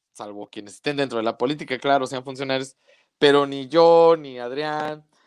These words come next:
eh, tenemos ese sistema de protección.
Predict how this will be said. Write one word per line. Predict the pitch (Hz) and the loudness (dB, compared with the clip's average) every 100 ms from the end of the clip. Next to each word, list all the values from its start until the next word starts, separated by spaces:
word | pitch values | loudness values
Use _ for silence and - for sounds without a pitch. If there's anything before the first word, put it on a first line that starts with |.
| _ _ | _ _
eh, | - - _ _ _ _ | -18 -20 _ _ _ _
tenemos | - 156 170 180 208 170 | -8 -6 -6 -6 -8 -8
ese | 151 165 | -12 -12
sistema | 165 165 - 170 170 170 147 | -14 -14 -6 -2 0 0 -2
de | |
protección. | 135 139 131 151 - 180 196 | -2 -8 -8 -10 -4 -2 -2